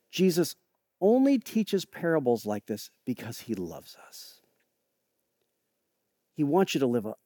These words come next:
a beautiful life now and on into eternity. So let's continue to chase after him.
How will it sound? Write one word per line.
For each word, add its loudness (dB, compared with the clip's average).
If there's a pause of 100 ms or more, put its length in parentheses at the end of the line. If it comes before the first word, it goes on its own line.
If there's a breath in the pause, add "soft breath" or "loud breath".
(120)
a -8 (240)
beautiful 4
life -4
now -4 (1700)
and -4
on -6
into -8
eternity. -18 (1700)
So -4
let's 0 (920)
continue -2 (1200)
to -12
chase -4
after -8
him. -16